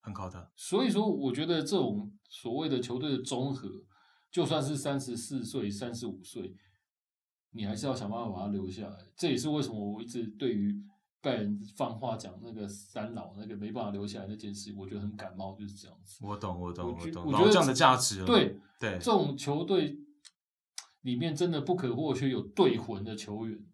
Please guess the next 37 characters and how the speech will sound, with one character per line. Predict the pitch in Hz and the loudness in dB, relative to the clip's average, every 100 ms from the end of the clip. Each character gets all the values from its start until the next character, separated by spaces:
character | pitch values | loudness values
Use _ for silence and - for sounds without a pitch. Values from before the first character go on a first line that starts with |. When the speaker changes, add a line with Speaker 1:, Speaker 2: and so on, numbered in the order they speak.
| _ _ _ _ _ _ _ | _ _ _ _ _ _ _
Speaker 1:
是 | - 131 | -4 -2
很 | 107 | -2
重 | 92 110 | 0 0
要 | 98 | 0
的。 | 98 | 6
Speaker 2:
是 | 196 | 8
很 | - 131 | 8 6
重 | 165 147 | 2 2
要 | 139 113 | 2 0
的。 | 104 | -4
Speaker 1:
对。 | - | -8
Speaker 2:
皇 | - 156 | 4 8
马 | 208 151 | 10 10
就 | 165 | 8
是 | 175 190 | 6 4
有 | 135 113 95 | 4 2 -2
好 | - 123 151 | -4 -2 0
几 | 120 | 0
个 | 104 | -4
有 | 104 | -4
这 | 101 | -4
种 | 123 104 | -4 -4
队 | 147 120 | 0 0
魂 | 104 101 | 0 -4
的 | 95 | -6
球 | 98 104 | -6 -6
员。 | 101 - - | -6 -12 -14
Speaker 1:
对。 | - 98 90 - _ | -6 -6 -6 -14 _
Speaker 2:
本 | 143 143 | -2 0
泽 | 139 | 0
马 | 104 | -2
就 | 95 | -6
是 | - 107 | -8 -6
一 | 98 | -8
个， | 92 90 110 | -8 -16 -10
然 | 107 | -6
后 | 110 131 131 | -2 -2 -4